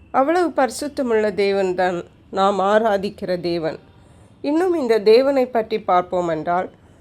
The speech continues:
இந்த சங்கீதம் தொண்ணூற்றி மூன்று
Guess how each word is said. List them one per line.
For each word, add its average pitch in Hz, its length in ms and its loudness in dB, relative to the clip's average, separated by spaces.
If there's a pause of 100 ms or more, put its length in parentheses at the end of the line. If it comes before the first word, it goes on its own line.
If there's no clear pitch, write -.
(420)
இந்த 226 280 2
சங்கீதம் 226 680 0
தொண்ணூற்றி 254 420 0
மூன்று 220 600 2